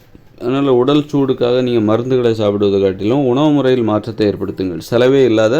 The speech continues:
ஒரு வைத்தியம் இது. நீங்க மருந்தெல்லாம் சாப்பிட்டீங்கன்னா, அதுக்கு வந்து நிறைய காசு போட வேண்டியிருக்கும். அது ஆங்கில மருத்துவம் ஏற்படுத்தி சாப்பிட்டீங்கன்னாக்கா, உடல் சூடு அதிகமா இருக்கு, அதுக்காக ஆங்கில மருத்துவத்தை சாப்பிட்டீங்கன்னா, அதனோட பக்க விளைவுகளை சந்திக்க வேண்டியிருக்கும்.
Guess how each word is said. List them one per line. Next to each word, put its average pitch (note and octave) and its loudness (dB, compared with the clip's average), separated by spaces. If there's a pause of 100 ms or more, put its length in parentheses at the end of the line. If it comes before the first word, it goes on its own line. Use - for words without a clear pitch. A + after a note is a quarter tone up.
ஒரு A#2+ 0
வைத்தியம் F#2+ 0
இது. - -12 (1200)
நீங்க G#2+ -4
மருந்தெல்லாம் A#2+ 0
சாப்பிட்டீங்கன்னா, G#2+ -2 (240)
அதுக்கு A2 -2
வந்து A2 2
நிறைய G#2 2
காசு G2 -2
போட G2 -2
வேண்டியிருக்கும். F#2+ 0 (560)
அது B2+ 0
ஆங்கில B2 2
மருத்துவம் A2 0
ஏற்படுத்தி G2+ -4
சாப்பிட்டீங்கன்னாக்கா, G#2 0
உடல் A#2 2
சூடு A#2 0
அதிகமா G#2 2
இருக்கு, G2 -2
அதுக்காக A2 2
ஆங்கில A2+ 2
மருத்துவத்தை G#2 -2
சாப்பிட்டீங்கன்னா, G#2 -4 (600)
அதனோட C3+ 2
பக்க B2 0
விளைவுகளை B2 6
சந்திக்க A2+ 4
வேண்டியிருக்கும். A2 2